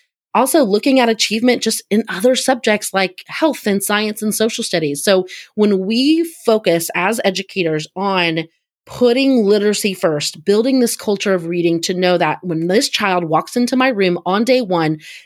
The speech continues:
doesn't matter what the standards say or what the tests say, they are a reader. They can think, they can take a text and understand it. They can, they can break that down and apply it to their own life. That's, that's thinking. And that means that they're a reader. And when we get them to understand that,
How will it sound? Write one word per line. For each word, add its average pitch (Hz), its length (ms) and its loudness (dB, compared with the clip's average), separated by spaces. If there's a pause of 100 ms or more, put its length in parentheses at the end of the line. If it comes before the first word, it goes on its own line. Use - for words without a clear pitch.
doesn't 185 440 2
matter 254 400 2
what 196 200 -2
the 180 60 -2
standards 208 540 -2
say 185 220 2
or 160 80 0
what 170 220 -2
the 180 60 -8
tests 190 320 -6
say, 156 320 -2
they 190 360 2 (140)
are 165 320 0 (100)
a 160 360 0
reader. 165 320 -4
They 160 100 -2
can 151 160 -2
think, 302 460 -2 (360)
they 190 100 0
can 175 160 -2
take 226 240 -2
a 285 60 0
text 247 500 -4
and 175 200 0
understand 185 580 0
it. 202 100 0
They 170 120 0
can, 165 240 -2 (120)
they 160 100 -2
can 160 300 0
break 180 320 2
that 190 200 -2
down 180 420 0 (400)
and 185 100 -2
apply 175 280 -2
it 185 140 0
to 208 100 -2
their 175 160 0
own 165 140 0
life. 185 380 -2 (140)
That's, 190 280 -4
that's 247 220 -4
thinking. 302 480 0
And 180 220 0
that 185 160 -2
means 196 240 -2
that 180 220 -2
they're 175 200 4
a 160 60 0
reader. 165 320 -2
And 160 240 -6
when 175 180 -2
we 180 140 -6
get 202 200 -2
them 220 120 -2
to - 160 -6
understand 165 500 -2
that, 220 240 0